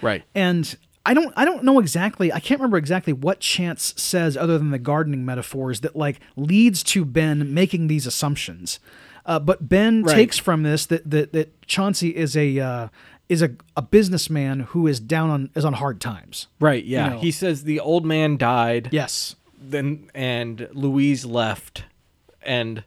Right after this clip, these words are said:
Speaker 1: he had to leave or something like
Speaker 2: Right.
Speaker 1: that. And that's, like, all he says,
Speaker 2: Right.
Speaker 1: really.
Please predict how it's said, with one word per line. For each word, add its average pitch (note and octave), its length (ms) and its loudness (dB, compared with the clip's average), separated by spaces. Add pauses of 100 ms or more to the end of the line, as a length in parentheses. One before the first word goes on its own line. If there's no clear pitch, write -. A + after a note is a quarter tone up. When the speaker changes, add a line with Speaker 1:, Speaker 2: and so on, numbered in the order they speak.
(220)
Speaker 1:
he C3+ 200 -4
had A#2+ 220 -2
to A#2+ 100 -2
leave A2+ 480 -4
or F#2+ 140 -10
something - 340 -10
like E2+ 140 -8
Speaker 2:
Right. A#2+ 140 -6
Speaker 1:
that. - 120 -14 (300)
And C3+ 180 -4
that's, C#3+ 180 -2
like, A3 240 -2
all F#3+ 240 4
he E3+ 120 6
says, B2+ 400 -2
Speaker 2:
Right. D#3 220 2
Speaker 1:
really. A2 320 0